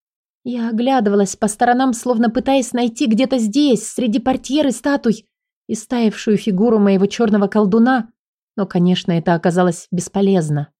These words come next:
Мираж или иллюзия, не знаю, что это было, но оно растворилось в неярком свете колдовских замковых огней.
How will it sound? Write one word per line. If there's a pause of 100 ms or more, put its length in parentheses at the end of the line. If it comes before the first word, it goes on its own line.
(600)
Мираж
или
иллюзия,
не
знаю,
что
это
было, (680)
но
оно
растворилось
в
неярком
свете
колдовских
замковых
огней.